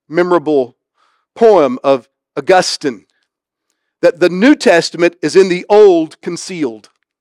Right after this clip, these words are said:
and the Old Testament is in the New revealed. It's one book, one scripture,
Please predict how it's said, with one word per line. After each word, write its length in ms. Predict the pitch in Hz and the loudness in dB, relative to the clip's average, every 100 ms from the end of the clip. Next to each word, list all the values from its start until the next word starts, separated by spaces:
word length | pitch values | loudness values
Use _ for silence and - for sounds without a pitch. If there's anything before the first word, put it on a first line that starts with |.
| _ _ _ _ _ _ - | _ _ _ _ _ _ -6
and 120 | 196 | 0
the 100 | 196 | 2
Old 220 | 320 339 | 4 2
Testament 480 | 220 165 - 202 - _ _ | 2 0 0 -2 -2 _ _
is 140 | 202 | 0
in 120 | 220 | 2
the 80 | 208 | 0
New 440 | 208 302 247 226 240 _ _ _ _ | 2 2 2 0 -4 _ _ _ _
revealed. 680 | 180 185 190 180 143 101 - _ _ _ _ _ _ _ _ _ | -14 -10 -8 -4 -4 -6 -14 _ _ _ _ _ _ _ _ _
It's 120 | _ | _
one 200 | 151 175 160 | -2 -2 0
book, 420 | 165 131 - - _ _ _ _ _ _ _ | 0 0 -6 -20 _ _ _ _ _ _ _
one 160 | 147 160 | -6 -6
scripture, 640 | - 165 151 - 113 101 | -4 -4 -4 -6 -16 -18